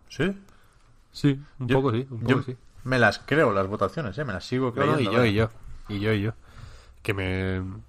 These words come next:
Speaker 2: pues, sim-, simplemente ha sido una sorpresa.
Speaker 1: Sí, sí.
Speaker 2: No, no digo que no me lo crea, me lo creo al cien por cien. Conozco a gente que ha votado, de hecho.
Speaker 1: Mm.
Speaker 2: Y tú también.
Speaker 1: Mm. Vale, pues hasta aquí los,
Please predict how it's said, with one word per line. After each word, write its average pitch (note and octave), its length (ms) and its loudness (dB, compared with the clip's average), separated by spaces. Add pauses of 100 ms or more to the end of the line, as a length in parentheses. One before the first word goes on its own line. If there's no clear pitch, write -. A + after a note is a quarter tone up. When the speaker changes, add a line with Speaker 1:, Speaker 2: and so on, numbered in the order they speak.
(320)
Speaker 2:
pues, - 140 -16 (680)
sim-, G#2+ 160 -2
simplemente A#2 400 4
ha - 20 6
sido A2+ 120 8
una A2 100 10
sorpresa. G#2 420 2 (140)
Speaker 1:
Sí, B2+ 100 -6
sí. - 160 -12
Speaker 2:
No, G2+ 1040 -2 (500)
no A2+ 100 4
digo A2+ 140 8
que G#2+ 40 8
no G#2 80 8
me G2+ 60 8
lo F#2+ 100 6
crea, G2+ 300 4
me G2+ 120 -4
lo F2+ 80 -4
creo G2+ 280 2
al G2 120 2
cien G2+ 160 2
por F#2+ 120 -4
cien. G#2 160 -8 (340)
Conozco G#2 340 2
a - 20 4
gente G2 200 0
que G2 60 0
ha G2 40 2
votado, F#2+ 340 -2
de G#2+ 140 -8
hecho. - 140 -12 (240)
Speaker 1:
Mm. C#3 40 -4 (160)
Speaker 2:
Y G#2 60 -8
tú G2 100 -8
también. G2 300 2 (380)
Speaker 1:
Mm. B2+ 60 -4 (2000)
Vale, D#3+ 280 12
pues B2 320 2
hasta A2 240 2
aquí A2 180 4
los, D3 400 6